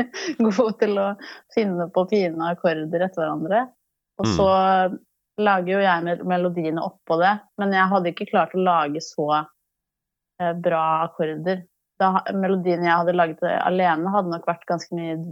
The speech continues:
Speaker 1: eh, kjipere, tror jeg, eller kjedeligere.
Speaker 2: Ok, ja. Jeg, jeg opplever,
Speaker 1: Kanskje.
Speaker 2: eh, hvi-, hvis man spoler litt fremover da, til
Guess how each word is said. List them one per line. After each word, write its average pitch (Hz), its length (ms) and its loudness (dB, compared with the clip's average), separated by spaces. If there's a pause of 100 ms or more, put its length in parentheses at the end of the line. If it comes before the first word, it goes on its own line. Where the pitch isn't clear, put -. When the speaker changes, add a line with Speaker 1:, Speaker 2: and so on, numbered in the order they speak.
(140)
Speaker 1:
eh, - 320 -10
kjipere, 160 640 -6
tror 160 120 -2
jeg, 175 120 -4 (180)
eller 165 300 -8
kjedeligere. 175 560 -6 (480)
Speaker 2:
Ok, 135 200 -6 (440)
ja. 95 180 0 (840)
Jeg, - 120 -6
jeg 123 160 2
opplever, 113 480 2
Speaker 1:
Kanskje. 120 380 2 (340)
Speaker 2:
eh, - 120 -12
hvi-, 113 180 -2
hvis 107 140 -6
man 117 120 2
spoler 95 280 0
litt - 100 -12
fremover 90 420 2
da, 95 60 2
til 90 260 -2